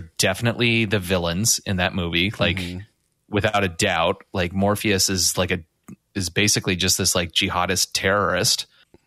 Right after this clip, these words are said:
Speaker 1: uh,
Speaker 2: Mm-hmm.
Speaker 1: like, religious nut. Um,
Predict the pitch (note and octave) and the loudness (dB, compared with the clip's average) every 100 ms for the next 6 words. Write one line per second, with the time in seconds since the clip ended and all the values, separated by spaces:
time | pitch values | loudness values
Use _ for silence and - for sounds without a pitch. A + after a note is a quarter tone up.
0 | - F2+ E2+ E2 E2 E2+ E2+ F#2 F#2+ G2+ | -4 0 2 2 2 -2 -2 0 2 2
1 | G#2 - F2 E2 G2+ - _ _ _ - | 2 0 0 0 0 -6 _ _ _ -2
2 | F#2 F2 E2 E2+ E2+ | 0 2 0 0 -4